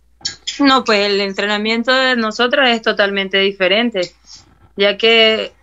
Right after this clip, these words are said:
co-, contamos con, es una posición donde se requiere mucho más trabajo de reflejo, de potencia, a diferencia del jugador. Y en trabajo de playa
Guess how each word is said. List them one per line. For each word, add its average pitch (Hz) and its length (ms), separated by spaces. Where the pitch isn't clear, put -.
co-, 202 180
contamos 220 480
con, 220 240
es 220 100
una 247 300
posición 247 540
donde 214 380
se 208 120
requiere 214 380
mucho 240 400
más 233 180
trabajo 226 300
de 226 160
reflejo, 220 720
de 208 240
potencia, 233 840
a 190 100
diferencia 208 520
del 226 140
jugador. 214 540
Y 240 220
en 233 120
trabajo 233 380
de 254 160
playa 254 640